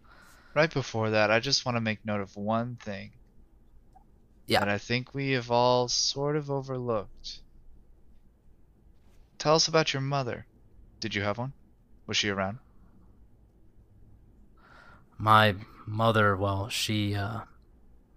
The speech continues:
Speaker 2: she passed giving birth to my sister.
Speaker 1: Mm. And you didn't know anything about her?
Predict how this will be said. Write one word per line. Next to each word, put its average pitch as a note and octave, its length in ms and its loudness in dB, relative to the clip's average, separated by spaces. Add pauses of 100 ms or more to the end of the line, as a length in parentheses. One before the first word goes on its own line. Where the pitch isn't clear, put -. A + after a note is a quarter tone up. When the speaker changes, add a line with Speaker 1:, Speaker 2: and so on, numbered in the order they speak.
(540)
Speaker 2:
she - 200 -2
passed - 460 2
giving F2 280 -6
birth - 280 -6
to - 80 -10
my - 100 -10
sister. - 300 -4
Speaker 1:
Mm. G2+ 240 -4 (920)
And G#2+ 80 -2
you G#2 60 -2
didn't A2 200 2
know G#2+ 160 4
anything A2+ 380 0
about G#2+ 320 2
her? C3 160 -6